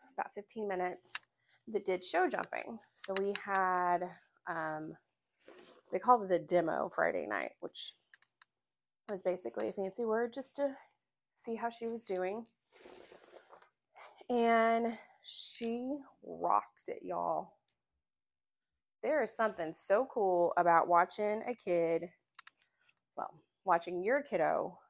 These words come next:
I mean, really anybody's kiddo, but for this example, watching your kid just freaking rock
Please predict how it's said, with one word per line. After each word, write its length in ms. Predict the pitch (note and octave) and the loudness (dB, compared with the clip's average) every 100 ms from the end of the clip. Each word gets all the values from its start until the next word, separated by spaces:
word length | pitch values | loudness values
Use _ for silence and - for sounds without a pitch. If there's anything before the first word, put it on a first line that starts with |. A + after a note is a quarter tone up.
| _ - | _ -8
I 40 | D4 | -2
mean, 220 | C#4 B3 | -2 0
really 320 | G3+ F3 D#3+ | 0 0 0
anybody's 340 | - E3 - - | -4 -6 -6 -12
kiddo, 240 | - - - - | -10 -10 -10 4
but 180 | F#3 - - _ - _ _ _ _ _ _ _ _ _ - | 4 4 0 _ -20 _ _ _ _ _ _ _ _ _ -6
for 100 | F3+ | -2
this 300 | D#3+ D#3+ - | -2 -4 -8
example, 580 | F3 E2 - - G#3 G#3 - - _ _ _ | -8 -10 -8 -4 -4 -4 -12 -20 _ _ _
watching 320 | A#3 C4 C4 G#3+ | 2 2 2 2
your 200 | G3+ F#3+ | 2 2
kid 320 | F#3+ F3 F3 F3 | -2 0 0 -2
just 420 | - D#3+ - - - _ _ _ _ _ _ _ _ - | -2 -2 -2 -8 -12 _ _ _ _ _ _ _ _ -16
freaking 520 | - G4 F#4+ G3 D3 | -2 0 0 -2 0
rock 280 | - - - | 2 2 2